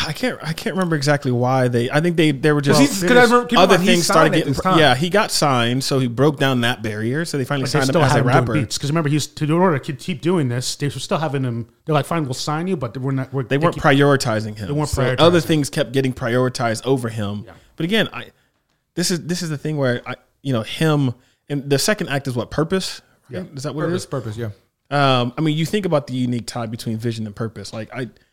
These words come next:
Speaker 1: the clarity with which he saw himself and, and what he believed he needed to say. Again, a lot of people talk about the old Kanye has a lot to do with the content he put in those records. And so, you know, when you talk about the difference he, in the way that he saw himself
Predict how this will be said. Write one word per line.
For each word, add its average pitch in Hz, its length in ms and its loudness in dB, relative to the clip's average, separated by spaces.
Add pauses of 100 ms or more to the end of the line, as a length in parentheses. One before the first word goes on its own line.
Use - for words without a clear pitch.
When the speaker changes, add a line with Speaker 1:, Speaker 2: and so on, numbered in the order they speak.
(280)
Speaker 1:
the 135 100 0
clarity 170 360 4
with 147 160 2
which 139 200 -2
he 139 80 0
saw 131 200 -2
himself 127 720 -4 (200)
and, 113 340 -4 (300)
and 113 240 -6
what 135 200 -4
he 147 120 -6
believed 120 420 -2
he 127 100 -10
needed 113 300 -6
to 110 80 -12
say. 117 400 -6 (340)
Again, 170 140 -2
a 135 60 0
lot 151 160 -2
of - 40 -12
people 143 160 -6
talk 139 220 -8
about 135 200 -4
the 123 120 -12
old 123 180 -4
Kanye 120 540 -6 (640)
has 175 180 0
a 151 40 -2
lot 170 180 0
to 156 60 -2
do 160 120 2
with 143 120 0
the - 60 -2
content 160 480 -2
he 147 120 -2
put 160 240 -4
in 143 60 -2
those 123 180 -2
records. 110 460 -6
And 123 120 -8
so, 123 400 -2 (480)
you 147 100 -4
know, 135 80 4
when 127 80 4
you 160 60 2
talk 160 200 0
about 131 140 2
the 120 60 -4
difference 127 400 -4
he, 151 320 -6
in 147 120 2
the 139 40 4
way 139 200 2
that 131 80 -4
he 135 120 -4
saw 135 200 0
himself 135 500 -2